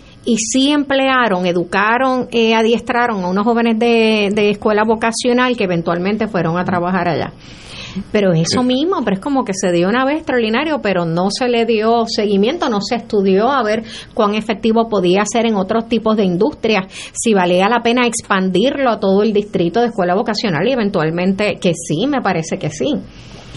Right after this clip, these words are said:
Speaker 1: Además que das unas alternativas de trabajo.
Speaker 2: Estamos educando en el sistema público y privado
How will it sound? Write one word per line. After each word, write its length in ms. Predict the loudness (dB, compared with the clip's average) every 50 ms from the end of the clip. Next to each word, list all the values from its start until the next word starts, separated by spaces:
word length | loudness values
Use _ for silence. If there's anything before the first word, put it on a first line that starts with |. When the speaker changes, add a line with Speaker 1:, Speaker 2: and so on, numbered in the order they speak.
| -18 -18 -18 -18 -18 -18 -18 -18 -16 -10 -4 0
Speaker 1:
Además 300 | 0 2 2 0 0 0
que 100 | 0 0
das 160 | 2 2 2
unas 180 | 2 2 2
alternativas 720 | 2 2 2 0 0 0 2 0 2 2 2 2 2 2 2
de 140 | 2 0 0
trabajo. 640 | 0 0 2 2 2 2 2 2 2 2 0 0 0
Speaker 2:
Estamos 680 | -2 -2 -2 -2 -2 0 2 2 2 2 0 -2 -4 -10 -14 -6 -4
educando 960 | -2 0 2 0 0 0 -2 -2 0 0 2 2 2 2 0 0 -2 -4 -8 -14 -16 -20 -20 -20 -20 -20 -16 -10 -10 -8 -8 -8 -12 -14 -12 -6
en 140 | -2 0 0
el 80 | 0 0
sistema 600 | 0 -4 -4 -2 -2 0 0 2 0 0 0 0
público 500 | 0 0 2 2 0 0 -2 -2 -4 -2 0
y 140 | 0 0 2
privado 720 | 2 2 2 4 4 4 2 2 2 0 0 -2 -2 -4